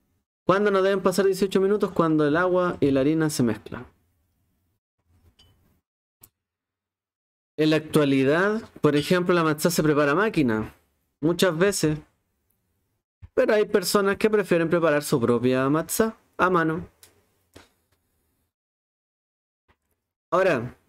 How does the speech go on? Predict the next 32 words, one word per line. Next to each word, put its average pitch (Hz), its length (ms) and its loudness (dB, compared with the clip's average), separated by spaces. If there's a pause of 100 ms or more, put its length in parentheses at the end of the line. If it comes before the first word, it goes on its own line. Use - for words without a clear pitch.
(320)
obviamente, 180 880 2 (340)
el 135 400 0
comprar 139 460 0
una, 170 220 0
una 139 200 2
caja 156 300 0
de 151 80 2
matzá 175 500 -2 (720)
facilita 214 500 0
las 151 140 -2
cosas. 151 460 -2 (240)
Las 131 260 0
encarece 131 560 0
tal 156 200 0
vez, 185 220 -4
pero 185 220 0
las 165 160 0
facilita 139 540 0
por 123 120 2
otro 131 200 0
lado. 180 260 -2 (840)
Porque 180 200 -2
no 196 80 2
hay 180 40 0
que 185 120 0
pre-, 156 160 2
preocuparse 123 680 0
de 104 240 0 (220)
preparar 113 400 0
el 151 140 -2
pan. 160 320 0 (960)
Además, 196 400 2